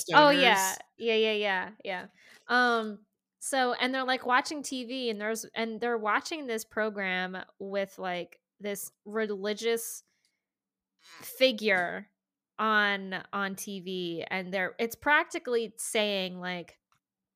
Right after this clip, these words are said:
Speaker 1: you know, "Give me money, like, this will help, you know,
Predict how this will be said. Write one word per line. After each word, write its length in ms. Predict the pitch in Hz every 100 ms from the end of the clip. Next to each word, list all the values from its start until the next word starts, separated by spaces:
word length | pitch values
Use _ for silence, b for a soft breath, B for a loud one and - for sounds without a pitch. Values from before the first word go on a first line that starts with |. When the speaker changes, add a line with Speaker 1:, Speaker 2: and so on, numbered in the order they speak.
| _ _ -
Speaker 1:
you 120 | 208
know, 220 | 190 180 190 190
"Give 200 | 330 311
me 180 | 330 285
money, 400 | 302 277 208 190
like, 240 | 196 190
this 220 | 262 -
will 120 | 269
help, 400 | 247 269 262 240 -
you 180 | - 247
know, 360 | 226 208 196